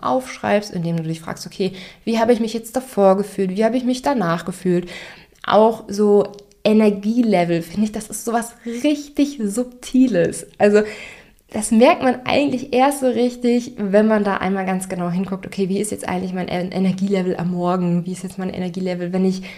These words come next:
davor was gegessen habe und so weiter? Das missachtet man oft so im hektischen Alltag und, ähm, ja, deswegen habe ich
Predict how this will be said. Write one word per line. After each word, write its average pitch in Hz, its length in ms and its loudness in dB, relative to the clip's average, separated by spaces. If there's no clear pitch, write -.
davor 196 380 0
was 208 120 -2
gegessen 175 440 -4
habe 180 160 -4
und 175 100 -4
so 170 140 -2
weiter? 170 400 0
Das 208 320 -2
missachtet 214 680 0
man 165 160 0
oft 175 280 0
so 185 100 0
im 170 300 0
hektischen 185 680 -4
Alltag 175 640 0
und, 165 360 -4
ähm, 165 420 -4
ja, - 60 -12
deswegen 208 400 4
habe 214 140 4
ich 214 160 2